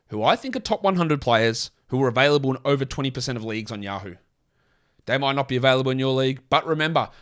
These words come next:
I am not, and I, you might hope that this is the case, I am not doing this show specifically for you.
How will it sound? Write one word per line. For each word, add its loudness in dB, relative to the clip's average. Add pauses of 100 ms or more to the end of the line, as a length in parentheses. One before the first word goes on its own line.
(220)
I 4
am 0
not, -4 (720)
and -6
I, -8
you -12
might 0 (320)
hope -2
that -8
this -6
is -12
the -14
case, -4 (100)
I 0
am -2
not -6
doing -6
this -6
show -4 (560)
specifically -6
for -6
you. -6